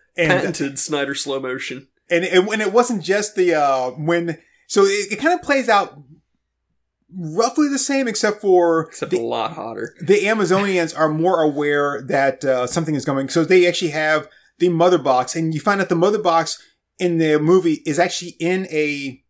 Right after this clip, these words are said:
Speaker 1: shell. It's, like, in some kind of container, and, uh, and not just sitting out on its own. But they actually have, like, guards that basically surround and watch the mother box all day.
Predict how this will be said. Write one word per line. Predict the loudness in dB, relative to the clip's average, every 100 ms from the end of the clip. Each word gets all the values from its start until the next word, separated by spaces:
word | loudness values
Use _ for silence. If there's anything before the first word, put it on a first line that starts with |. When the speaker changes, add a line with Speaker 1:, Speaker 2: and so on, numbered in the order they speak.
| _ -12
Speaker 1:
shell. | -6 0 2 2 -2
It's, | -4 -6 -8 -6
like, | -6 -6 -4
in | -2
some | -2
kind | -2 -2
of |
container, | -2 -6 -4 -6 -6 -8 -16 _ _ _ _ _ _ _
and, | -2 0 2 2 2 2 0 -2
uh, | 0 2 2 0 -2 -4
and | 0
not | 0
just | 0 2
sitting | 2 2
out | -2
on | -6
its | -6
own. | -6 -4 -4 -2
But | 0
they | 2 2
actually | 2 0
have, | 0 -4 _ _ -4
like, | -2 -2 -8 -20 _ -4
guards | 0 2 2
that | 0 0
basically | 0 2 0
surround | 0 -2 2 0 0
and | -2
watch | -2 -4 -2
the | -2
mother | 0 0
box | 0 -4 -4
all | -2 -2
day. | -2 -4 -6